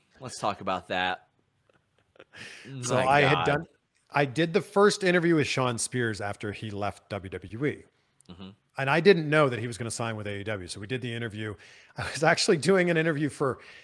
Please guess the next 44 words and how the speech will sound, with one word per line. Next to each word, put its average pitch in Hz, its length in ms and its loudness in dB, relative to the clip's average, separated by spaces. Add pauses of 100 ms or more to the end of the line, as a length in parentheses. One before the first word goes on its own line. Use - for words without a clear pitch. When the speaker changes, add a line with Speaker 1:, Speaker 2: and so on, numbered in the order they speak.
(120)
Speaker 2:
the 131 80 0
latest 139 380 2
Toy 185 260 4
Story 127 400 0
movie. 98 480 -10 (560)
And 123 460 -2
I 131 100 0
was 131 180 -2
staying 151 380 6
at, 156 140 -2
like, 143 100 0
a 135 80 0
Disney 135 680 -2
Resorts 131 480 -2
hotel. 120 720 -6 (140)
And 110 120 -10
I 107 40 -6
reached 110 320 -8
out 120 180 -4
to 113 100 -8
him 117 320 -8 (120)
through 107 100 -10
a 104 60 -8
mutual 107 320 -12
friend. 170 400 0 (420)
And 147 140 0
he 170 80 6
ended 175 140 4
up 156 100 0
coming 185 320 2
to 147 80 2
my 147 140 0
hotel 151 360 2
room. 135 140 0
We 131 80 -4
did 135 160 -4
that 123 160 0
interview. 107 420 -2 (300)
And 135 80 -6
he 139 60 -4
goes, 135 160 -2
"Well, 180 140 0
you're 170 120 4
welcome 151 560 2